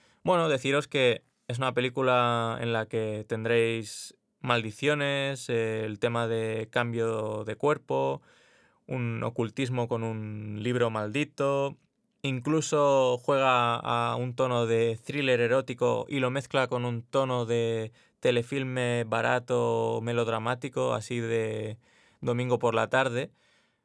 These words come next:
cosa que, claro, toda esta, mm, toda esta mezcla de, de tonos, si no lo sabes armar con inteligencia, a mí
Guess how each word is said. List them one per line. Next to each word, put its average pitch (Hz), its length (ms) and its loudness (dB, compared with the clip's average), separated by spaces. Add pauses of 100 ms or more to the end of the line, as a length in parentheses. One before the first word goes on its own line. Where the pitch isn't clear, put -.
(160)
cosa 135 440 -2
que, 120 360 2
claro, 117 320 0
toda 143 320 2
esta, 143 540 0
mm, 117 500 -8
toda 135 180 0
esta 131 200 -2
mezcla 120 420 -2
de, 107 460 -6
de 110 160 -2
tonos, 147 600 -2 (400)
si - 180 -4
no 127 80 0
lo 156 120 2
sabes 151 380 0
armar 117 920 0 (240)
con 123 220 0
inteligencia, 131 1120 -2
a 120 220 -2
mí 139 500 -6